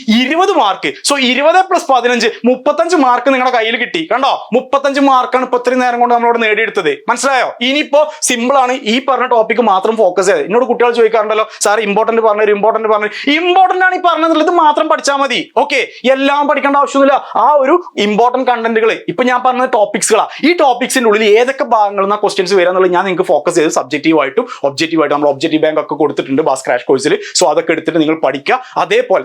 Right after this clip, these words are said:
നമുക്ക് ഏറ്റവും കുറച്ച് കാര്യങ്ങൾ പഠിച്ചിട്ട് കൂടുതൽ മാർക്ക് നേടണം. ഞാൻ അതാണ് ഫോക്കസ് ചെയ്യുന്നത്. So, അതിന് വേണ്ടിയിട്ടാണ് ഇത്ര ഡീറ്റെയിൽ ആയിട്ട് നിങ്ങൾക്ക് ഇത് പറഞ്ഞു തരുന്നത്. ഓക്കെ, അപ്പൊ നമുക്ക് മൂന്നാമത്തെ മൊഡ്യൂളിലോട്ട് പോവാം.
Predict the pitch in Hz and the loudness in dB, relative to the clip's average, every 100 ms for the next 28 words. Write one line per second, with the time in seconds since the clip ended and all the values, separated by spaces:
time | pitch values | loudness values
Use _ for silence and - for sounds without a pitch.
0 | - 214 262 233 226 269 240 226 220 262 | -2 -2 0 0 0 0 2 0 0 0
1 | 233 220 233 214 175 208 240 208 180 175 | 2 2 2 0 0 -2 0 2 2 2
2 | 160 160 156 131 147 214 190 175 180 139 | 0 0 0 0 -2 0 0 0 0 -2
3 | 151 147 117 - - 226 208 208 185 180 | -2 -4 -4 -8 -6 0 0 0 0 0
4 | 180 175 180 170 170 196 175 170 151 175 | -2 -4 -4 -4 -2 0 2 0 0 -2
5 | 190 151 143 113 104 - 208 220 127 - | -2 -4 -4 -6 -8 -8 -6 -6 -6 -6
6 | - 254 285 285 - - 240 220 233 233 | -2 0 0 -2 -10 -4 -2 0 0 2
7 | 226 233 247 233 208 196 196 190 175 147 | 0 0 0 0 2 2 2 0 0 0